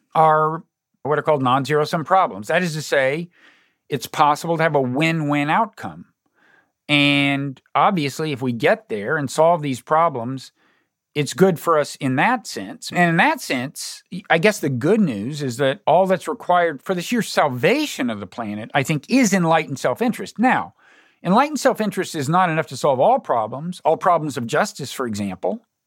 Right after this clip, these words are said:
But I think it's good that at least enlightened self-interest could, in theory, get us the chance of keeping the planet together and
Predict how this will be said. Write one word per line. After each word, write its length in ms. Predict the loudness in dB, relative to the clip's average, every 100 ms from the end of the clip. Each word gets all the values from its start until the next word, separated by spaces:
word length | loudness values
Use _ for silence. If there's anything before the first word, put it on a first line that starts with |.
| _ _ _ 0
But 120 | 2
I 60 | 2
think 200 | 0 0
it's 140 | 0
good 320 | 2 2 4
that 160 | 2 0
at 100 | 0
least 460 | -2 0 0 -2 -4
enlightened 420 | 0 0 0 -2
self-interest 560 | -2 -2 -6 -12 -14
could, 220 | -2 -2 0
in 160 | -2
theory, 260 | 0 0 2
get 160 | 2
us 160 | 0 -2
the 60 | -6
chance 280 | -4 -4
of 180 | -4 -6
keeping 420 | -4 -2 0 2
the 80 | 2
planet 420 | 2 0 0 -2
together 420 | -4 2 2 2 0
and 260 | -2 -4